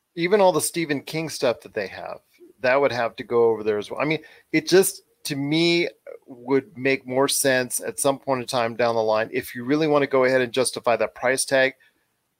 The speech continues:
not only include early releases from the theaters, but also as well include all the Hulu content, fold Hulu up, and just go ahead and make Disney Plus a complete experience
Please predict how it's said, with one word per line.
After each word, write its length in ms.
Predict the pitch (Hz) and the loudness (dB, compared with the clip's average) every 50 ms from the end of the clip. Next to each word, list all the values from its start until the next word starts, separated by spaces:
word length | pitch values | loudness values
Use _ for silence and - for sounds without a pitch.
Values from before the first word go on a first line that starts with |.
| _ _ _ _ _ _ | _ _ _ _ _ _
not 280 | 135 131 143 151 165 170 | -2 0 2 4 4 4
only 360 | 165 160 156 147 143 135 135 | 4 6 4 4 2 2 0
include 580 | 131 120 - - - 170 165 165 151 143 131 - - _ - | -2 -4 -8 -8 -4 -2 0 0 0 0 -4 -6 -8 _ -2
early 320 | 143 147 151 147 147 139 | 0 2 2 0 0 -2
releases 580 | 123 131 127 120 135 139 135 - - 127 117 - | -2 -4 -4 -4 -4 -4 -4 -6 -8 -8 -10 -10
from 240 | - - 131 123 | -6 -6 -6 -6
the 100 | 117 113 | -8 -10
theaters, 600 | - - - 139 139 131 117 117 110 107 - - - _ _ _ _ _ - | -10 -6 -4 -2 -2 -2 -2 -2 -4 -4 -6 -10 -12 _ _ _ _ _ -10
but 100 | - - | -2 2
also 340 | - 131 143 139 - 147 139 | 4 4 4 4 0 -4 -6
as 140 | 117 - | -4 -2
well 200 | 135 131 123 120 | 0 0 2 2
include 460 | 117 120 113 - - - 135 127 123 113 | 0 -4 -8 -12 -10 -8 -6 -6 -6 -4
all 280 | - - 123 127 131 | -2 2 2 4 4
the 120 | 127 131 123 | 2 0 -4
Hulu 280 | - 135 123 123 117 | -6 -8 -10 -8 -8
content, 500 | - 127 123 120 110 - 127 123 104 - - _ _ _ _ _ _ _ - | -8 -6 -6 -6 -4 -4 -4 -4 -4 -6 -12 _ _ _ _ _ _ _ 0
fold 360 | 156 160 165 170 170 151 123 | 4 4 6 6 4 2 -2
Hulu 420 | 127 151 156 147 139 131 123 110 | -6 -6 -4 -4 -4 -2 0 2
up, 280 | 127 127 123 120 - - _ _ _ _ _ _ | 4 4 4 2 0 -6 _ _ _ _ _ _
and 120 | - 120 120 | -10 -6 -4
just 220 | 147 143 - - | -4 -4 -2 0
go 140 | 143 135 131 | 0 2 2
ahead 340 | 127 123 127 123 123 120 - - - | 2 2 2 2 0 0 -4 -6 -6
and 260 | 120 120 120 120 120 | -4 -4 -6 -6 -4
make 300 | 127 127 131 131 _ _ | -4 -4 -4 -4 _ _
Disney 280 | - 135 131 - 123 123 | -6 -6 -6 -6 -8 -12
Plus 360 | - - 123 123 120 - - - | -8 -4 -2 0 0 0 -2 -4
a 100 | 127 113 | -6 -8
complete 680 | - - 117 107 - - - - - 170 185 190 190 - 135 | -8 -12 -14 -14 -16 -20 -16 -8 -4 -4 -2 -4 -4 -4 -4
experience 960 | 139 127 - - - - - 147 151 147 143 135 123 113 104 95 - - | -4 -4 -4 -4 -6 -2 0 2 4 4 4 4 4 2 0 -2 -4 -6